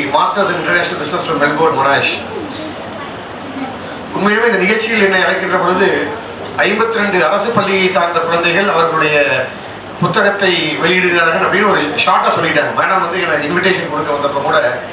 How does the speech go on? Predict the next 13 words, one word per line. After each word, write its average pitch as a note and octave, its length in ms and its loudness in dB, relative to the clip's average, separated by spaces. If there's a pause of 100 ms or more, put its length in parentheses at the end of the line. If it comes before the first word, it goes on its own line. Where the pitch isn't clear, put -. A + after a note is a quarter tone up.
(300)
I - 80 0
couldn't G3+ 280 2
discuss G3 280 -2
in F#3 100 -2
detail. F3+ 360 0 (100)
இது C3+ 80 -8
என்ன E3 160 0
நிகழ்ச்சி F#3 380 -2
அப்படிங்கிறது D#3 440 -2
கூட E3+ 140 -2
பேச D3+ 340 0
முடியல. A#2+ 380 -2 (960)
அஹ், C#3+ 220 2